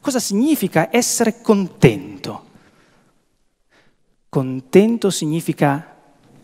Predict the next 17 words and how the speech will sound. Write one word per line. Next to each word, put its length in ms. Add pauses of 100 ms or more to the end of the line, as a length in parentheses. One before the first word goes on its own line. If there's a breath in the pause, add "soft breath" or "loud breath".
circondato. 1300 (640 loud breath)
Il 240
contento 720
di 100
un 140
cerchio 560
è 80
ciò 160
che 100
gli 80
sta 220
dentro. 640 (580 soft breath)
Il 240
contento 580
di 60
una 140
scatola 840